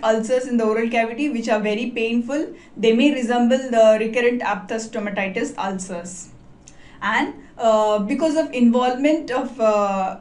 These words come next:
edema and inflammation, the soft palate, it becomes temporarily paralyzed. Uh, so there are no sensations, uh, the soft pa-, of the soft palate. And dysphagia is there, res-, respiratory stridor is there along with that.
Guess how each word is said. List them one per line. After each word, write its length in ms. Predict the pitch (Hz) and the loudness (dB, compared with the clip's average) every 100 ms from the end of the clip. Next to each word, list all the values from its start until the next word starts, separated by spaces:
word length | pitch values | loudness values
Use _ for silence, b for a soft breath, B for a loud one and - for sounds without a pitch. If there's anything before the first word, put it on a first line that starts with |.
| - - | -16 -4
edema 520 | 233 311 320 311 269 | 4 6 8 6 4
and 120 | 214 | 2
inflammation, 720 | 214 226 214 208 220 302 370 | 0 0 0 -2 -2 -2 0
the 120 | 233 | 0
soft 380 | 226 269 294 - 302 | 2 2 2 2 0
palate, 320 | 294 320 285 | 0 -2 -4
it 120 | 208 | -4
becomes 440 | 226 254 285 294 | -4 -2 -2 -2
temporarily 680 | 240 220 254 247 247 247 277 294 B B B - - | -2 0 2 0 0 0 -4 -6 B B B -14 0
paralyzed. 680 | 226 240 254 302 339 - - - | 2 4 4 2 -2 -8 -16 -20
Uh, 380 | - 220 214 208 | -4 0 2 0
so 500 | 214 233 214 208 208 202 | -2 -2 -2 0 -2 -2
there 200 | 185 220 | 0 2
are 20 | |
no 240 | 214 254 294 | 2 2 2
sensations, 1000 | 285 240 247 262 254 285 330 - - - b b b | 2 -2 -2 -4 -2 0 0 -2 -14 -18 b b b
uh, 340 | 214 202 202 196 | -2 0 0 0
the 440 | 202 196 196 196 233 - | 0 0 -2 -4 -6 0
soft 260 | 240 240 - | 0 0 0
pa-, 220 | 214 214 190 | -2 0 -4
of 100 | 214 | -2
the 80 | 269 | -4
soft 360 | 277 226 233 - | 0 0 0 -4
palate. 340 | 175 170 170 b b - | -4 -4 -10 b b -4
And 400 | 220 226 214 208 | -2 0 0 0
dysphagia 720 | 240 - 247 254 254 277 277 | -2 4 4 6 2 2 2
is 100 | 214 226 | 0 2
there, 220 | 226 220 | 2 2
res-, 200 | 220 - 214 | -2 -2 -6
respiratory 580 | 220 - 269 262 240 285 277 | -6 -6 -6 -4 0 -2 0
stridor 440 | 240 220 226 254 | 2 2 4 0
is 240 | 254 247 196 | 0 -2 0
there 260 | 220 214 208 | 2 2 0
along 220 | 202 196 | -4 -4
with 180 | 190 175 | -8 -8
that. 180 | 160 | -10